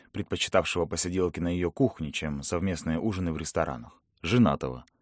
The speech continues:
Он этого и не скрывал. Приходил, нежно смотрел щенячьими глазами на Нюсю, признавался в любви, но жену свою бросить не мог. Секса с ней, естественно, нет,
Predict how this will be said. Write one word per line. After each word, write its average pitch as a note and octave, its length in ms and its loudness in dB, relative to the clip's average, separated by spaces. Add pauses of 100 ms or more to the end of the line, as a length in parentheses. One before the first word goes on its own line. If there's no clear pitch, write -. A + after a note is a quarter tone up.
(520)
Он C3+ 160 6
этого G#2+ 240 6
и G#2 60 8
не G#2 100 6
скрывал. D#2+ 560 0 (580)
Приходил, A#2+ 580 6
нежно F2+ 360 2
смотрел D#2+ 360 2
щенячьими D#2 520 2
глазами D#2 380 4
на C#2+ 120 2
Нюсю, F#2+ 460 4 (240)
признавался F#2 580 4
в D2 60 -2
любви, D2+ 480 4
но E2 320 4
жену F2+ 260 4
свою F2+ 280 2
бросить E2+ 440 0
не E2+ 100 2
мог. C#2 360 -4 (380)
Секса - 360 4
с - 100 2
ней, F#2+ 140 4
естественно, F#2+ 640 4
нет, F#2+ 400 4